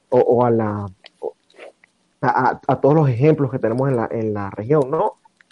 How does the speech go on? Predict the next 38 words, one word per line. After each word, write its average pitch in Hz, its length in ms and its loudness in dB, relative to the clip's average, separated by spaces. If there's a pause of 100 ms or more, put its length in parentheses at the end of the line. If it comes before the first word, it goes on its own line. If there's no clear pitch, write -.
(140)
Eh, 117 280 4
está 127 220 2
bien 190 160 6
apelar 117 300 2
a 123 140 2
la 113 120 4
lógica, 123 260 0
está 117 160 -4
bien 151 220 2
apelar 113 340 -2
a 127 40 2
la 123 80 2
academia, 120 460 0
está 113 200 -6
bien 156 220 2
que, 113 360 -2 (200)
eh, 117 160 -2
tengamos 117 320 -2
muchos 135 260 -2
filósofos 135 580 2
y 117 60 -4
que 113 100 -6
tengamos 113 240 -6
muchas 135 240 -6
personas 131 380 -6
que 139 100 0
expliquen 135 540 0 (300)
desde 135 160 2
la 123 120 4
teoría 139 480 6
cómo, 131 520 2
eh, 117 220 -4
debe, 123 460 2
eh, - 800 -12
aplicarse 123 600 -2
el 139 80 2
modelo 117 400 4 (340)
realmente, 123 1300 0